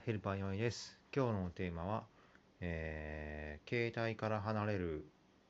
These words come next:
方法ですね。はい。うん。これね、えー、まあ、今いろんなね、本が、情報、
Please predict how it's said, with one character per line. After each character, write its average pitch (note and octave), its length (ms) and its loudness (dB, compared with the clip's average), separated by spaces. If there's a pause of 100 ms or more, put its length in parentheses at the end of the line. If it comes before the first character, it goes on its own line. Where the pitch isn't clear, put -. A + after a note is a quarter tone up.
(160)
方 F2+ 160 2
法 E2+ 300 -2
で F2 80 -4
す - 100 -10
ね。 E2 140 -8 (260)
は - 140 -8
い。 - 40 -10 (1080)
う F#2 60 -2
ん。 D2 100 -4 (1200)
こ - 120 -2
れ E3 600 6
ね、 F3 300 4 (200)
え G#2 1000 2
ー、 - 680 -12
ま C3+ 60 8
あ、 - 20 12
今 B2 120 8
い A2 60 8
ろ A#2+ 120 4
ん C#3+ 40 4
な C#3+ 80 4
ね、 C#3 240 2 (100)
本 C3 200 2
が、 F2 260 4 (640)
情 G#2 180 4
報、 F#2+ 300 0